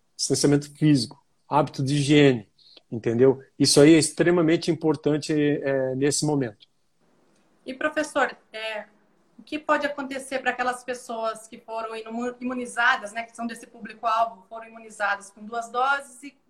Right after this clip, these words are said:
Speaker 2: deixam de procurar essa dose, a terceira dose, né? O que que pode vir a acontecer?
Speaker 1: Olha, elas vão ficar, elas vão ficar suscetíveis.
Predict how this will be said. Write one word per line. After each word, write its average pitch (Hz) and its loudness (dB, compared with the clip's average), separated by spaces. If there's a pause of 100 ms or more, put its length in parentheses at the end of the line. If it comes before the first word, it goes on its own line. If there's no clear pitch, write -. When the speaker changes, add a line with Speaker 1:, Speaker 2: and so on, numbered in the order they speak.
(380)
Speaker 2:
deixam 254 -12
de 240 -16
procurar 240 -6 (140)
essa 214 -12
dose, 208 -10 (640)
a - -20
terceira 214 -8
dose, 175 -6
né? 202 -10
O 202 -16
que - -20
que - -16
pode 233 -10
vir 233 -14
a 226 -4
acontecer? 214 -14 (1080)
Speaker 1:
Olha, 143 8
elas 139 4
vão 180 2
ficar, 190 4
elas 170 0
vão 196 0
ficar 208 -2
suscetíveis. 185 -4